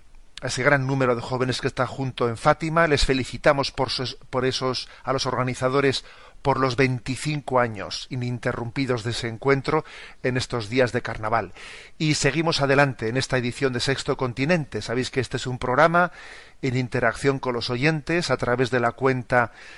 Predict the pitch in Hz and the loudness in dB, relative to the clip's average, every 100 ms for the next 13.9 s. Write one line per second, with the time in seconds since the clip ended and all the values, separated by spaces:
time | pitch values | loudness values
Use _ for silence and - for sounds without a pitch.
0 | - 120 127 131 143 - 135 131 131 - | -12 -2 -2 0 -2 2 4 4 0 -4
1 | 120 131 139 123 123 123 123 117 131 156 | -2 0 2 2 0 -2 -2 -2 -2 0
2 | 165 165 165 - - - - - - - | 2 2 0 -12 -20 -20 -20 -20 -18 -18
3 | - 123 - 123 123 120 127 123 120 131 | 0 0 2 2 2 2 2 2 0 0
4 | 123 113 - 147 139 165 - 123 120 113 | 2 0 2 0 2 -2 -2 -2 -2 -2
5 | 113 123 117 120 110 117 131 123 120 117 | -2 -2 -2 -2 -4 -2 -2 -2 -6 -6
6 | 120 117 117 113 110 143 143 151 156 - | -4 -4 -4 -6 -4 -4 0 2 0 -6
7 | - - - - - - - 135 135 135 | -20 -20 -20 -20 -20 -8 -4 0 2 2
8 | 139 143 135 - 143 139 139 127 131 127 | 0 2 2 4 2 4 4 4 2 0
9 | 131 131 120 107 170 190 143 - 113 110 | 2 2 0 -2 0 0 0 0 -2 -2
10 | 123 117 110 - - 180 131 104 104 - | -4 -2 -4 -4 -4 0 2 2 -4 -8
11 | 117 117 - 120 131 123 120 110 127 - | -4 -4 -4 -4 -4 -4 -4 -4 -4 -4
12 | 120 135 - 110 104 127 107 113 113 113 | -4 -4 -4 -4 0 0 2 -4 -6 -6
13 | 110 - 104 123 170 139 143 147 | -6 -6 -8 -6 -6 2 2 2